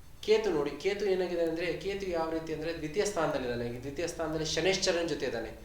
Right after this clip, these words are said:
ಕೇತು ಏನ್ ಮಾಡ್ತಾನೆ ಅಂದ್ರೆ, ಯಾವ ಭಾವದಲ್ಲಿ ಕೊಡ್ತಾನೆ, ಆ ಭಾವದಿಂದ ಅವನಿಗೆ ಆ ಸಮಸ್ಯೆಗಳಲ್ಲಿ, ಆ, ಲಾಭ ಇರಲಿ, ಎಲ್ಲಾದ್ರೂ ಸಪರೇಟ್ ಮಾಡ್ತಾ ಹೋಗ್ತಾನೆ. ದ್ವಿತೀಯ ಭಾವ ಅಂದ್ರೆ ನಿಮ್ಮ ವಾಣಿ ಭಾವ, ನಿಮ್ಮ ಕುಟುಂಬದವರು. ಕುಟುಂಬದವರು ಜ-, ಕು-, ನಿಮಗೆ ಬೆಲೆ ಕೊಡದೇ ಇರ್ಬೋದು, ನೀವು ಅವ್ರ ಮಾತಿಗೆ ಬೆಲೆ ಕೊಡದೇ ಇರ್ಬೋದು.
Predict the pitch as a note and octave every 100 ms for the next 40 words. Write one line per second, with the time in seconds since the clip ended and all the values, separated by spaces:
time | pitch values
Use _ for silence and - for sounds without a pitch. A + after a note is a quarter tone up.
0 | - - - - G#3 G#3 F#3+ F3+ F3 F3
1 | E3 E3 D#3 C3+ D3 C#3+ D#3 - D3 F3
2 | F3 A#2+ D3 D3 C#3 C3+ C#3 C#3+ C#3 C#3+
3 | D3+ C#3+ C#3 C#3 C3+ E3 G#3 - - -
4 | C3+ C3+ C3+ C3 C3 B2+ - C#3+ D#3 D3+
5 | D3 D3 C3+ C#3+ D#3+ E3+ D3 - D3+ C3
6 | B2+ B2+ C3 C3+ C#3 B2+ B2 C3 C#3 C#3+
7 | C#3+ C#3+ C#3+ C3+ A#2+ B2 A2 A#2+ A#2+ C#3
8 | D#3+ D3+ C#3 C#3 C#3+ C#3+ C3 D3 C3+ C3
9 | C#3 C3 B2 B2 B2+ C3 D3 D3 C#3+ B2+
10 | A#2+ A2+ A#2 - - - - G3+ G#3 F#3+
11 | F#3+ F#3 F3+ F3 E3 D3+ D#3+ D#3+ D#3 D#3+
12 | D#3 C#3+ D3+ D3 C#3 C#3 C3+ B2 A#2+ B2+
13 | C#3+ D#3 D3 D3 D3+ D3 D3 C#3+ C#3 C3+
14 | B2+ B2 B2 A#2 A2+ A2